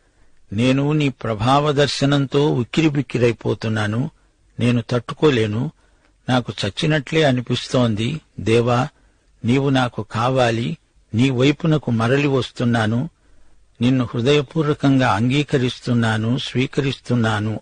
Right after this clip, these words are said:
అంటూ హృదయపు అట్టడుగు నుండి ఆక్రందన బయలుదేరి రావాలి. సోదరీ సోదరులారా,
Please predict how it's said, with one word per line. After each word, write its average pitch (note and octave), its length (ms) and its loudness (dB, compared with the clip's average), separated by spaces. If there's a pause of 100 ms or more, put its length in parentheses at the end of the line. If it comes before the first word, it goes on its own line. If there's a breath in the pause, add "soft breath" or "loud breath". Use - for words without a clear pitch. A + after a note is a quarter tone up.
అంటూ A#2+ 400 -2 (720)
హృదయపు C#3+ 540 0
అట్టడుగు C#3+ 460 -2
నుండి A2+ 500 -2
ఆక్రందన B2+ 760 -2
బయలుదేరి A2+ 680 0
రావాలి. G2 540 -2 (800)
సోదరీ C3 500 0
సోదరులారా, A2 800 -2